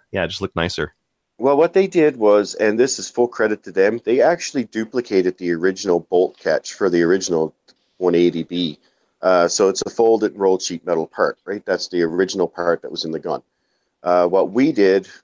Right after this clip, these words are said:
Speaker 2: because I wanted, that was one of the main wear parts in the original one eighty, like, the one that I bought, the bolt release didn't even work in it.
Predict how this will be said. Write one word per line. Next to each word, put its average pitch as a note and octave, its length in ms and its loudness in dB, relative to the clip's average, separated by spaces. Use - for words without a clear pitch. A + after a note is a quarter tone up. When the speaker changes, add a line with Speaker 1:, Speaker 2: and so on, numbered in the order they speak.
Speaker 2:
because F#2+ 240 -6
I G2 80 4
wanted, G2+ 260 0
that A#2 160 2
was B2+ 160 0
one A2 140 0
of F#2+ 60 0
the F#2+ 40 2
main G2 320 0
wear G2+ 240 2
parts - 400 -4
in F#2 80 -10
the F2+ 120 -2
original F2 360 -2
one F2+ 160 -2
eighty, G#2+ 240 0
like, F2 160 -6
the G#2+ 80 -12
one A2+ 140 -2
that G#2 80 0
I G2 160 2
bought, A2+ 420 -2
the - 60 -20
bolt A2+ 240 0
release F#2+ 260 -2
didn't G2+ 200 -8
even F2 200 -6
work A2 300 -2
in D2+ 80 -8
it. C#2 120 -14